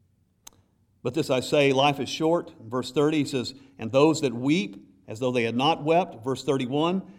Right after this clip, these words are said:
"And they that use this world are not abusing it." And then he gets just down and says, Listen, but he that is married care for the things of the world,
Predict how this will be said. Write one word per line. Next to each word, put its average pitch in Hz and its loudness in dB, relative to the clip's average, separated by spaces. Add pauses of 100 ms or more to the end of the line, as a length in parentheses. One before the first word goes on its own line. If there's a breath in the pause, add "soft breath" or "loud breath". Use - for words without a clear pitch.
(140 loud breath)
"And 107 -10
they 139 4
that 131 0
use 151 -2
this 147 -6
world 165 4
are 120 0
not 123 0
abusing 170 -2
it." 185 -6 (220 loud breath)
And 110 -6
then 135 0
he 147 0
gets 147 -2
just 147 -6
down 147 2
and 135 -2
says, 127 -2
Listen, 123 -4 (1300)
but 117 -2
he 156 2
that 160 2
is 135 -2
married 135 0
care 156 0
for 147 8
the 135 0
things 139 -2
of 117 -4
the 117 -6
world, 117 0